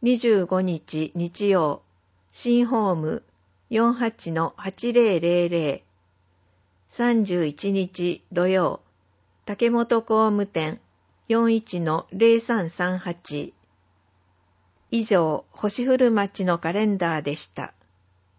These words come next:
なお、十二月二十七日土曜から一月四日日曜は、市役所の業務をお休みします。緊急連絡先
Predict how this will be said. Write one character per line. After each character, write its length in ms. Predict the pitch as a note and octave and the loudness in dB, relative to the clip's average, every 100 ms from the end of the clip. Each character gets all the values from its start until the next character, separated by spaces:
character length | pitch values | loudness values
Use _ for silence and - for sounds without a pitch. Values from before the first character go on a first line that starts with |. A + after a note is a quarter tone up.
| _ _ - | _ _ -4
な 200 | A3+ G3+ | 0 2
お、 160 | E3+ - _ _ - | 0 -4 _ _ -6
十 180 | A3+ B3 | 2 4
二 160 | B3+ | 6
月 300 | B3 B3+ C#4+ | 4 2 0
二 180 | A3+ A#3 | 2 2
十 180 | G#3 F3+ | 2 0
七 280 | E3+ - G3 | -2 -6 -2
日 340 | F#3+ F3 E3+ | -2 -2 -4
土 160 | E3+ F3 | 0 2
曜 240 | G#3 G3+ | 2 2
か 140 | - D#3 | 0 -4
ら 240 | D#3 - _ _ _ _ - | -6 -8 _ _ _ _ -12
一 220 | - A#3 | -2 0
月 320 | A#3 A3+ A3+ | 0 0 0
四 180 | A3 G3+ | 2 0
日 300 | - - F#3+ | -4 -6 -4
日 340 | F#3 F#3 - A#3 | -2 -4 -2 2
曜 220 | A3+ F3 | 2 2
は、 220 | C#3+ D#3 - _ _ _ | 0 -4 -8 _ _ _
市 200 | - A3+ | -4 0
役 200 | A#3 A#3 | 0 -2
所 200 | - G3+ | -4 -2
の 140 | F3 | 0
業 260 | E3+ G3+ F3+ | 2 2 2
務 180 | D#3 D#3 | 0 -2
を 160 | D3 | -2
お 60 | F3 | -2
休 340 | F3+ G3+ - | -2 -4 -6
み 140 | F#3+ F3+ | -6 -6
し 140 | - | -6
ま 140 | D#3+ D#3 | -8 -8
す。 260 | - - _ _ _ _ _ _ _ _ _ | -12 -20 _ _ _ _ _ _ _ _ _
緊 280 | - A#3+ A#3+ | 0 2 2
急 280 | A#3+ A#3+ A#3 | 2 2 4
連 260 | A3+ G#3+ | 4 2
絡 220 | G3+ G3+ - | -2 -4 -8
先 500 | F3+ - F3 E3+ | -12 -8 -4 -4